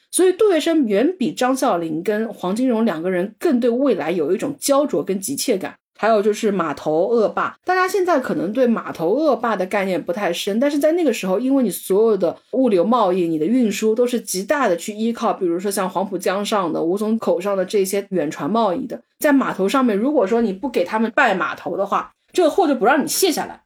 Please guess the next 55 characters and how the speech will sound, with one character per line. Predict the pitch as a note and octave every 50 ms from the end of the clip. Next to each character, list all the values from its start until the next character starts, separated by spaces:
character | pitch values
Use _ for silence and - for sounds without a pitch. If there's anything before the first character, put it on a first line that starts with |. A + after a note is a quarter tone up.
| _ _ _ _ _ -
现 | - A4 A#4 D#4 C#4
在 | E4 D#4
我 | B3+
们 | F3 E3 F3 F#3+
依 | A#3+ C4+
旧 | C#4+ C#4+ A#3 A3
会 | A3 G3+ G3
遇 | A#3 A3+
到 | G#3 F3+ F3
最 | - - F#4 C#4
后 | C#4 D4 C4 C4
一 | B3
公 | A#3 C#4+ D4 D4
里 | B3+
的 | - D#3+
一 | D#3+ -
个 | G3 A3
问 | C4 B3+ F3+ -
题 | - - -
嘛， | - - - _ _ _
你 | - A3+
的 | C4+ E4+ F4
卡 | E4+ - B3 F#3 F3
车 | C4 - A#3+ A3+ A#3
经 | A3+ - C#4 C#4+ D4 D4
过 | C#4 C#4+ C4+ A3 F3+ F3+ -
层 | - - - A#3+ C#4+ F4+ A4
层 | A4 - - A#3+ G#3+ G#3 G#3+ A3+ A#3 A#3
严 | G3 G3 A#3 A#3 C#4 E4+ G4 G4
格 | C#4+ A3 G3+ F#3+ G3
的 | G#3+ A3+ G3+ F3 -
各 | - C#4+ B3
种 | A3 F3+ F3+
措 | F#3 - - E4+ C4+ A3+
施 | A#3 - B3+ B3
的 | A#3 A3+
筛 | - - C#4+ C#4+ D4+ D4
检 | C4+ B3 D3+ -
之 | C#3+ F#3
后， | F3+ - G3+ D#3+ - - _ - _
贴 | - - F#4 G4 G4
满 | F#4+ E4+ A3+ D#3+
封 | - - - D4 D#4 D4
条 | - B3 G#3
的 | G#3 G#3+
这 | A#3+ A#3+
个 | A3 G3
卡 | G3 - - - -
车 | - - - G3 G3+ G#3 -
终 | - F4 F#4 F4 C4+
于 | A3+ A3 A3
开 | - - - D4+ D4
进 | D4+ D#4 C#4 G#3+
市 | F#3+ - - A3+ F#3+
区， | F#3+ - - G3+ F#3+ G#3+